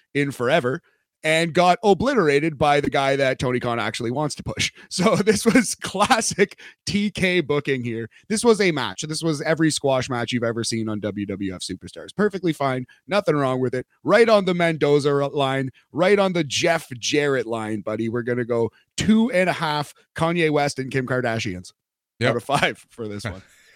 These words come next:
Speaker 2: Your girl, Kelly Kincaid, interviews Dabba-Kato,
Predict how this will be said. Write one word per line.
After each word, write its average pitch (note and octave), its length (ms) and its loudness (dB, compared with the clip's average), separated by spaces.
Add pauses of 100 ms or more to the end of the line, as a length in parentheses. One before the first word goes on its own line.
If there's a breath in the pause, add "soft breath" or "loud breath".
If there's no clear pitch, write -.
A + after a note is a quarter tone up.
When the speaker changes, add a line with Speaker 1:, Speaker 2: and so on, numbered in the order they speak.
(1080 loud breath)
Speaker 2:
Your F3+ 400 6
girl, D#3 480 0
Kelly B3 380 6
Kincaid, A2+ 720 2
interviews B2+ 560 0
Dabba-Kato, F#2+ 640 0